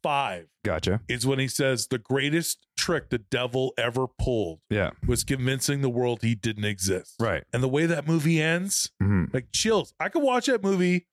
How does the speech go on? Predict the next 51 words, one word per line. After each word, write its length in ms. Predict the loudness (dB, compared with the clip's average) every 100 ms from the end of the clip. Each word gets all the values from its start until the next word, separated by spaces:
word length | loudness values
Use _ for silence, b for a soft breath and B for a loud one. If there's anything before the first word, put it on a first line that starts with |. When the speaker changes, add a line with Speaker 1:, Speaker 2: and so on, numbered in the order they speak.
| _ -2
Speaker 1:
seven 360 | 0 2 0
thousand 400 | 0 0 0 -2
times. 300 | -2 -2 -2
I 80 | -4
Speaker 2:
Yeah. 80 | 0
Speaker 1:
probably 260 | 0 0 0
watch 320 | 0 0 0
it, 140 | 0
and 140 | 0 -2
I'm 120 | -2
not 320 | -2 0 -2 -4
exaggerating, 760 | -4 0 0 0 0 -2 -2 -2
Speaker 2:
Yeah. 160 | -2 -4
Speaker 1:
twenty 380 | -6 0 0 0
plus 380 | -2 -2 -2 -2
times. 480 | -4 -6 -4 -4 -4 -12 -14 -4
Speaker 2:
Uh, 400 | 0 0 2 2 2
Speaker 1:
Usual 220 | 0 0
Suspects. 440 | -2 -4 -8 -10 -2
Speaker 2:
I'm 160 | -2 0
not 180 | 0
up 180 | 0 -2
there. 160 | -2 0
I've 120 | 0
watched 380 | 0 -2 -4 -8 -2
Seven 360 | 0 0 -2 0
probably 260 | 0 0
twenty 260 | 0 0 0
plus 220 | 0 0
times. 340 | -2 -2 -2
Speaker 1:
Really? 360 | 0 2 0 0
Speaker 2:
Yeah. 220 | 0 0 -2 -8
Speaker 1:
Uh, 140 | -10 -6
I 160 | -2
mean, 180 | 0 0
I've 240 | 0 -4 -2
definitely 280 | 0 0
Speaker 2:
Yeah. 20 | -2
Speaker 1:
seen 220 | -2 -2
that 220 | 0 -2
at 80 | -2
least 300 | -2 -2 -2
a 40 | -2
dozen 380 | -2 -2 -4
times. 320 | -4 -4 -4 -2
Speaker 2:
Yeah. 160 | 0 0
Speaker 1:
But 180 | -2 -2
The 80 |
Usual 320 | 0 2 0 0
Suspects, 500 | 0 -2 -2 -2 -2
when, 220 | -2